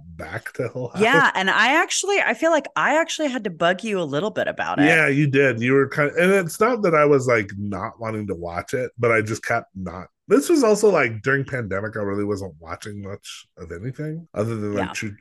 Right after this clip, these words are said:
Speaker 1: crime docs and stuff. I was having
Speaker 2: Uh-huh.
Speaker 1: a hard time watching horror during the pandemic. I think it was just,
Speaker 2: Mm-hmm.
Speaker 1: like,
Speaker 2: You watched also a lot of Air Disaster.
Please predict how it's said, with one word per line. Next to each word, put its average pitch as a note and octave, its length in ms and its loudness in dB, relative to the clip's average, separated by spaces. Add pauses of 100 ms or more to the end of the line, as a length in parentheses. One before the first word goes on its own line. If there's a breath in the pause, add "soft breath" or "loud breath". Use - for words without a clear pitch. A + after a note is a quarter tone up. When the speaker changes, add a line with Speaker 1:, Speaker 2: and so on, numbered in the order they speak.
Speaker 1:
crime G2+ 280 -8
docs B2+ 400 -6
and B2 120 -10
stuff. B2 260 -4
I - 60 4
was D#3+ 120 4
having B3 180 4
Speaker 2:
Uh-huh. - 80 -2
Speaker 1:
a - 40 -6
hard B2+ 200 0
time A#2 240 -4
watching F#2 400 -10
horror F#2 400 -8
during G2 300 -12
the - 80 -14
pandemic. G2+ 560 -14
I F#2 80 -12
think G3 200 -4
it - 20 -2
was F3+ 100 -2
just, F3 220 -4
Speaker 2:
Mm-hmm. F3+ 120 -6
Speaker 1:
like, - 80 -20 (200)
Speaker 2:
You A3 100 0
watched G#3+ 240 0
also G#3 260 -2
a F#3 40 0
lot E3+ 180 2
of D#3+ 100 2
Air D3+ 380 -2
Disaster. D3 760 -2